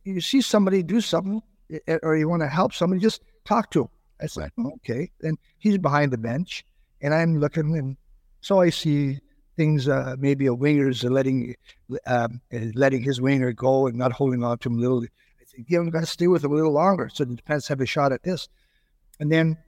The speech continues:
Speaker 1: that went on for, like, three or four games. Craig Patrick says to me, uh, "Why don't you change the defense and I'll change the forwards?" And I said,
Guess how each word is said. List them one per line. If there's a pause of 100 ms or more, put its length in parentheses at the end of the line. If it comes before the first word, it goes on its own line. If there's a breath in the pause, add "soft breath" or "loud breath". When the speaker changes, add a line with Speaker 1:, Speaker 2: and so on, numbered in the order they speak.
(680)
Speaker 1:
that
went
on
for,
like,
three
or
four
games. (480)
Craig
Patrick
says
to
me,
uh, (600)
"Why
don't
you
change
the (120)
defense
and
I'll
change
the
forwards?" (120)
And
I
said,